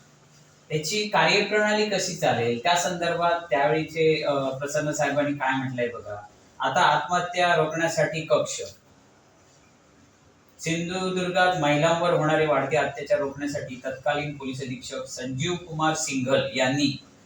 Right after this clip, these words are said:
एकोणीसशे अठ्ठ्याण्णव रोजी महिला तक्रार निवारण कक्ष सुरू केला. हा कक्ष चालविण्यासाठी अशासकीय महिलांची, महिला सदस्यांची मदत घेतली आणि या माध्यमातून अनेक संसार तुटण्यापासून वाचले. गेली सात वर्षे या तक्रार निवारण कक्षाचे काम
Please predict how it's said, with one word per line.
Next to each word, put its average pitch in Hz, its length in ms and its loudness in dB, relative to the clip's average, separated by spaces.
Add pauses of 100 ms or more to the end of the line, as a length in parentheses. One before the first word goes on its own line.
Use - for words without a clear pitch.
(240)
एकोणीसशे 165 360 -2
अठ्ठ्याण्णव 170 600 0
रोजी 139 360 0
महिला 131 300 2
तक्रार 147 560 2
निवारण 143 480 0
कक्ष - 280 -12
सुरू 139 360 -6
केला. - 240 -10 (960)
हा 247 120 4
कक्ष 196 220 2
चालविण्यासाठी 160 880 0
अशासकीय 175 720 2
महिलांची, 139 800 0 (380)
महिला 139 280 4
सदस्यांची 151 680 0
मदत 135 320 0
घेतली - 420 -10
आणि 135 300 0
या - 80 4
माध्यमातून 131 760 -2
अनेक 151 280 -2
संसार 131 420 -2
तुटण्यापासून 123 720 -10
वाचले. - 320 -16 (1040)
गेली 170 160 -2
सात 202 260 4
वर्षे 196 300 2
या 180 140 2
तक्रार 165 360 2
निवारण 160 440 2
कक्षाचे 151 420 -8
काम 147 220 -2